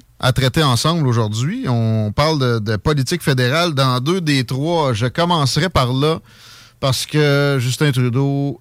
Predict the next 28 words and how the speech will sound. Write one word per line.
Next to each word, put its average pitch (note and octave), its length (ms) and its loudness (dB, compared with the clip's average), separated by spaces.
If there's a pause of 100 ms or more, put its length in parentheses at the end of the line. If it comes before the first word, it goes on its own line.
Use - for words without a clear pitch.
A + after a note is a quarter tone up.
est B2+ 120 4
problématique. C3 1000 2
Moi, A#3+ 120 0
j'ai E3+ 100 4
l'impression B2+ 420 0
que - 60 -8
son A2+ 220 0
règne B2+ 380 0
achève, C3 600 0 (100)
euh, G#2 440 0
à G2+ 120 -4
grands A2+ 420 0
pas, C#3+ 220 0
là, B2+ 260 2 (540)
quelques E3 340 0
mois C3+ 360 2
encore. C3 440 2
Je - 60 -6
suis - 60 -20
pas, C3 120 -4
pas - 140 -6
mal D3 140 0
certain D3+ 260 0
que C#3 80 -2
la C3+ 100 2
coalition C3 540 2
tiendra B2 340 0
pas, D#3+ 160 2